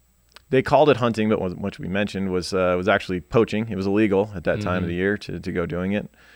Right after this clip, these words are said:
Speaker 1: Um, but nonetheless, the two set off with their rifles, one for each of them, both of them being Tom's rifles. One of them I know was, like, a twenty-two Savage.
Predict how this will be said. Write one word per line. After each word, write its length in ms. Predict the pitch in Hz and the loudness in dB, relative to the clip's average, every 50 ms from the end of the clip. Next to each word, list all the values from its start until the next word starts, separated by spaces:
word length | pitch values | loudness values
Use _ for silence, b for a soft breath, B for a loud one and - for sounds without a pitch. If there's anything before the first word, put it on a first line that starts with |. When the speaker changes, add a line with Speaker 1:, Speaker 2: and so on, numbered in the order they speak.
| b b b b b b b - | b b b b b b b -10
Speaker 1:
Um, 300 | - 95 92 90 90 90 | -8 -4 -4 -2 -2 -2
but 100 | 87 - | -2 0
nonetheless, 400 | 113 120 127 120 113 113 117 - - | 0 2 4 6 6 6 6 4 2
the 80 | - 85 | -4 -6
two 200 | - - 120 113 | -2 0 0 0
set 220 | - - 123 113 | 2 4 6 6
off 200 | 107 110 120 - | 6 6 6 4
with 120 | 117 110 - | 2 2 4
their 80 | 104 | 4
rifles, 640 | 101 101 101 117 - - 131 131 127 - - - - _ - | 4 6 4 4 4 2 2 0 0 -4 -8 -12 -16 _ -8
one 220 | - 104 120 123 117 | -2 0 0 0 0
for 160 | - 110 113 | -2 -2 0
each 160 | 113 120 - | 0 0 0
of 80 | 131 104 | 0 0
them, 280 | 117 127 127 131 131 117 - - | 2 2 2 0 -2 -4 -8 -2
both 240 | - 117 127 131 - | 4 6 6 6 4
of 60 | 120 104 | 4 4
them 140 | 120 117 107 | 4 6 6
being 180 | 104 110 101 92 | 4 4 2 2
Tom's 280 | - 113 107 104 95 85 | 2 2 2 2 2 2
rifles. 460 | 92 90 87 - 90 92 90 85 - | 2 2 2 2 0 0 0 0 -2
One 120 | 107 107 110 | 0 2 2
of 80 | 107 | 4
them 180 | 107 107 101 104 | 4 4 2 2
I 60 | 101 | 2
know 160 | 95 101 101 101 | 2 4 4 4
was, 160 | 98 92 95 | 2 2 2
like, 160 | 90 87 80 | 0 0 0
a 100 | 85 82 | -2 -4
twenty-two 440 | - - - 107 104 95 - 107 101 | -6 -4 -2 -2 -2 -2 -2 -4 -4
Savage. 560 | - - 101 98 107 101 101 98 87 - - | -2 2 4 4 6 6 4 2 0 -4 -10